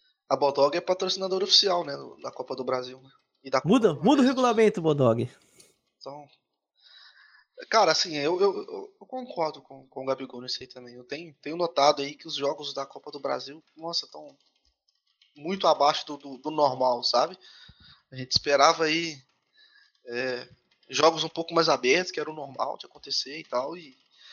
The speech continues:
Speaker 1: cara, esse próprio Atlético Paranaense e Fortaleza, né? Fortaleza e Atlético Paranaense, eu esperava um jogo abertaço, um jogo franco, e, nossa, foi um puta jogo bosta, velho. Meu Deus, cara, meu Deus.
Speaker 2: Horrível
Speaker 1: É.
Speaker 2: de se ver.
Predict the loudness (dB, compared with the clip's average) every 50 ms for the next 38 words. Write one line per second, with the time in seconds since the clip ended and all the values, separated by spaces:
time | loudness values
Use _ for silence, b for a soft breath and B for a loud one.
0 | B B B 2 2 2 2 0 0 -2 -2 2 2 2 4 4 2 2 2 2
1 | 2 2 -2 -2 -2 -2 -2 -4 -4 -8 -8 -8 -2 0 0 0 0 -2 -6 -8
2 | -12 -18 -20 _ _ -4 -4 2 2 2 2 2 -2 -2 -2 -4 -4 -4 -4 -6
3 | -6 -6 -10 -8 -8 -4 -2 -2 2 4 4 4 4 2 0 -4 -2 -2 -2 2
4 | 2 2 2 2 -4 -4 0 2 4 4 4 4 0 -4 -8 -18 b b b b
5 | b b b b _ -12 -12 -12 -10 -14 -8 -4 -4 -4 -4 -4 -8 -6 -4 -2
6 | -2 -2 -2 -4 -6 -12 -14 -18 _ _ -14 -10 -8 -6 -6 -6 -8 -4 0 2
7 | 4 4 2 2 -4 -6 -16 -18 -18 -14 -12 -12 -10 -8 -6 -4 -2 -2 -2 -2
8 | -2 -4 -6 -6 -8 -10 -6 -4 -4 -4 -4 -6 -8 -8 -10 -10 -12 -16 B B
9 | B B B B B B B -10 -6 -4 -2 0 2 2 2 0 -2 -4 -8 -10
10 | -12 -10 -10 -8 -8 -10 -12 -14